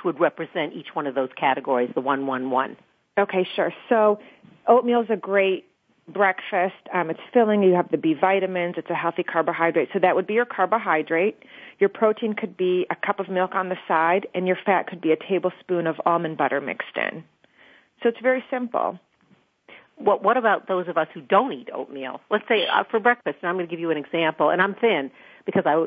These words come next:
Speaker 1: I'm very careful about what I eat.
Speaker 2: Yes.
Speaker 1: So I'm five feet tall, I weigh a hundred and six pounds, but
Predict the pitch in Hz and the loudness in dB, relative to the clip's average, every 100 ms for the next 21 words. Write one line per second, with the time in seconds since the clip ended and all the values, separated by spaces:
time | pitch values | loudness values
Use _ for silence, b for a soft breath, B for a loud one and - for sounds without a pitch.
0 | - 165 151 160 160 170 165 147 151 135 | 2 2 2 0 0 0 -2 0 -2 2
1 | 131 135 135 135 - 127 - - B B | 2 4 2 0 -2 -8 -10 -18 B B
2 | 214 143 - 160 139 135 147 143 135 139 | 2 2 0 2 4 4 4 4 2 -2
3 | 135 - 135 139 143 139 165 139 - 233 | -6 0 2 4 2 0 -2 -2 2 4
4 | 220 202 160 147 139 143 147 135 143 139 | 6 6 4 4 2 2 -2 -2 -4 -4
5 | - 160 - - 214 196 190 185 - B | -6 -10 -8 0 2 2 0 -4 -12 B
6 | B B _ 226 170 | B B _ 4 4